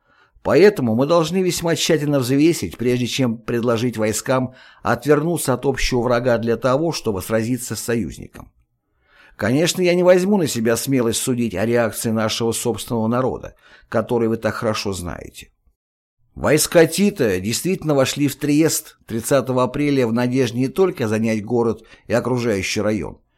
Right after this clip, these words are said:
но также добиться капитуляции германского гарнизона в составе семи тысяч человек со всем их снаряжением. Только во второй половине следующего дня югославские войска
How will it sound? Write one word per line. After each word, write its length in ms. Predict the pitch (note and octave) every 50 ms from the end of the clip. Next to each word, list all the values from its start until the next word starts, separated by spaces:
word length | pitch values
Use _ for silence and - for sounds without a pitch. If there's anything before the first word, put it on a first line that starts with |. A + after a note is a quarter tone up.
| _ _ _ -
но 180 | - A2 C#3+ D3+
также 320 | D3 G3+ F#3+ D#3+ D3+ D#3
добиться 440 | C#3+ D3 C#3+ C#3+ D#3 D3+ - - C3+
капитуляции 760 | - B2+ G#2+ C3 G#2+ C#3+ C#3 C#3 C#3+ C#3+ B2 - - B2 A#2
германского 640 | A2+ A#2+ A#2 A#2+ B2 B2+ B2 A#2+ - - B2 A#2
гарнизона 580 | A2+ A#2 A#2+ C3 B2+ B2 B2+ D#3 D#3+ D3+ C3+ A#2
в 40 | -
составе 520 | - A#2+ A2+ - - C3+ B2+ B2 A#2+ A#2
семи 320 | - - B2+ B2+ C3+ C3 -
тысяч 380 | - C3 C3 - - A#2 A2
человек 500 | - - C3 A#2+ B2+ C3+ C#3 C#3 C3+ - - - - _ _
со 180 | - - C3+ B2+
всем 300 | - - C#3+ B2 A#2+ A2+
их 80 | -
снаряжением. 640 | - A2+ G#2+ G#2+ A2 G2+ D#2+ C#2 A1+ A1 G1+ G1+ - _ _ _ _ _ _ _ _ _ _ _ _ _ _ _ _ _ -
Только 340 | - D3 E3 D#3 D#3 D3+ D3+
во 80 | C#3+
второй 320 | B2+ - D3+ D3 D3+ D3+ C#3+
половине 420 | - C#3 C#3 C#3 D3 C#3+ C#3+ C3+
следующего 640 | A#2 - C3+ C3+ C3 B2+ A#2+ A2 - - A#2 A#2 A#2
дня 260 | A2 B2+ C#3 C#3+ C3+
югославские 720 | A#2+ G#2 G2+ A#2 A2+ - - C3 B2+ A#2+ - - - B2 A2
войска 600 | A2 A2+ A2+ A2 - - C#3+ C#3 C3+ A2+ -